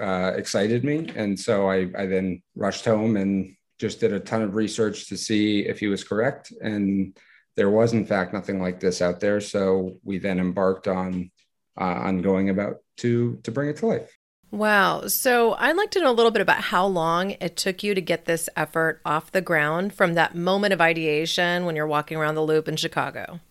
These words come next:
Speaker 1: It was about a year or so. So I worked on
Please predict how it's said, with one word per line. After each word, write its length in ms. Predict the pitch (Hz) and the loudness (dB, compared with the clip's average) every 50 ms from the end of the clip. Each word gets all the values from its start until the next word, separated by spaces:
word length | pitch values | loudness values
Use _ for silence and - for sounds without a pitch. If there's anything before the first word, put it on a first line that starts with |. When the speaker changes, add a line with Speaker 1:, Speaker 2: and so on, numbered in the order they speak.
| _ _ _ _ _ _ _ _ _ _ _ _ _ _ _ _ _ _ | _ _ _ _ _ _ _ _ _ _ _ _ _ _ _ _ _ _
Speaker 1:
It 240 | - 135 156 - - | 0 2 2 2 2
was 680 | 127 143 151 156 156 156 160 156 143 127 123 - - - _ _ - - - | 4 4 6 6 6 6 6 4 2 -2 -6 -10 -12 -16 _ _ -16 -8 -4
about 480 | 127 120 123 131 143 254 - - - | -2 0 2 4 4 4 4 2 0
a 320 | - 131 135 139 139 135 135 135 135 - - | 0 2 2 2 2 2 0 -2 -4 -6 -6
year 380 | 127 117 120 123 123 123 120 | -6 -2 0 2 4 4 4
or 60 | 113 | 2
so. 420 | 113 - - 101 87 78 62 62 - | 2 0 -2 -2 0 0 -2 -4 -8
So 200 | - - - 113 | -6 -2 0 2
I 120 | 104 104 107 | 2 2 2
worked 360 | 104 117 123 127 127 123 - - | 0 0 -2 -2 -4 -6 -10 -10
on 640 | - 117 113 110 107 107 107 104 101 104 101 101 | -6 -4 -2 -2 -2 0 0 0 0 0 -2 -2